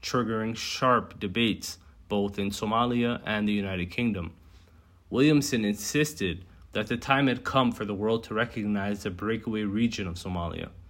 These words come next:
adding that those who are against this idea do not have the facts and the current situation in Somalia and Somaliland. However, Williamson's motion adjourned prematurely, meaning that it will take a little longer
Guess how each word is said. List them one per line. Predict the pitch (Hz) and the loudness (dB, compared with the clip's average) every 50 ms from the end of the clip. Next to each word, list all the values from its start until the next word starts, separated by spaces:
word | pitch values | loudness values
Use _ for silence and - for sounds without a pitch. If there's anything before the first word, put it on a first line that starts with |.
| - - - - - - - - | -20 -20 -20 -20 -20 -8 2 6
adding | 120 127 135 127 120 107 104 104 | 8 8 8 8 6 2 0 0
that | 104 95 95 95 - | 0 -2 -2 -2 0
those | 113 107 113 120 123 120 - - - - - - - - | 0 2 2 2 0 -2 -4 -10 -16 -20 -20 -20 -14 -4
who | - 117 | 0 2
are | 110 104 104 | 2 4 2
against | 104 104 104 123 123 123 123 - - | 0 2 2 2 2 2 0 -4 -6
this | 110 104 - - | -8 -6 -4 -2
idea | 104 101 101 104 113 117 113 107 101 92 - - - - - - | -2 -2 -2 0 0 2 2 2 0 -2 -4 -8 -16 -20 -16 -8
do | - 107 107 | -4 0 2
not | 113 123 120 | 2 2 4
have | 117 113 107 104 | 2 2 0 0
the | 104 - | -4 -6
facts | - - - 131 127 127 127 - - - - | -6 -2 2 4 4 4 4 2 0 -6 -10
and | - - 107 98 | -8 -6 -6 -6
the | 95 | -6
current | - - 123 117 110 101 | -6 -4 -4 -2 -2 -4
situation | - - 120 - - 117 110 117 123 117 - 110 | -6 -10 -10 -8 -6 -4 -4 -4 -4 -4 -6 -6
in | 101 101 | -6 -6
Somalia | 101 - - 101 107 113 117 117 123 120 117 117 120 - - - - - | -6 -6 -4 -4 -2 -2 0 0 0 0 0 -2 -4 -6 -12 -20 -14 -8
and | - - 104 101 | -6 -4 -4 -4
Somaliland. | - - 101 95 95 92 90 85 82 80 - - - - - - - - - - - - - - - - - - - | -4 -4 -4 -4 -4 -2 -2 -4 -4 -6 -8 -10 -12 -16 -18 -20 -20 -20 -20 -20 -20 -20 -20 -20 -20 -20 -20 -20 -8
However, | - - 113 117 131 139 127 120 110 101 98 | -2 0 4 6 6 6 6 4 2 0 0
Williamson's | 95 107 117 123 127 127 123 127 - 120 107 - | 0 2 2 4 4 2 2 0 -2 -4 -2 -2
motion | 110 117 120 120 - - - 110 104 104 104 - | 0 0 0 0 0 -2 -2 -2 -2 -2 -2 -2
adjourned | - 92 104 98 107 104 104 104 101 101 98 - - | -4 -6 -4 -4 -2 -2 -2 -2 -2 -4 -6 -10 -14
prematurely, | - - - 107 101 98 101 - 120 113 110 101 92 92 90 - - - - - - - - | -10 -6 -4 -2 -2 -2 -2 -2 0 0 0 0 -2 -6 -8 -10 -14 -18 -20 -20 -20 -10 0
meaning | - 123 147 160 147 117 101 95 92 90 - - - - - - | 4 6 8 8 8 6 4 2 -2 -4 -8 -12 -18 -20 -14 -6
that | - - | -2 0
it | 98 | 0
will | 104 107 107 | 0 0 -2
take | 117 - 147 147 139 - | -2 0 0 0 0 0
a | 127 | 0
little | 120 123 120 117 110 | 0 0 2 2 2
longer | 113 127 147 151 139 117 101 90 87 85 | 4 6 6 6 6 4 2 0 -2 -6